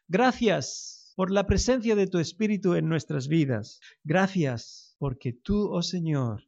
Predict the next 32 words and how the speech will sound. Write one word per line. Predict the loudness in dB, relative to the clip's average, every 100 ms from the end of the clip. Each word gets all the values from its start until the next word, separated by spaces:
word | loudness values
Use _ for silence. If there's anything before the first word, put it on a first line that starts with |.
| -8
nos | -6 -6
proteges, | 0 0 2 0 0 -4 -4 -10 -20 -16
nos | -8 -6 -4
guardas | 2 2 2 -2 -4 -8 _ _ _ _
por | 2 2
medio | 2 0 0
de | 0 -2 -2
ese | -6 -4 -4 -2
amor | -2 0 0 0 -2 -4
que | -4
has | -4 -2
puesto | -4 -4 -6
en | -4
nosotros. | -4 -4 -4 -6 -12 -14 _ -6
Eso | 4 6
no | 6
quiere | 6 2 4
decir | 2 0 0 0
que | 0 -2
no | 0
nos | -4 -4
van | -2
a | -2
pasar | -2 -2 -2 -2
cosas | -2 -2 0 -2 -4 -12 _ -4
que | -2
nos | -2 -2
van | 0
a | 0 0
probar. | 0 2 2 0 -6 _
Ciertamente | _ -16 -4 0 0 0 -4 -2 -4 -4 -10
sí, | -4 -4 -4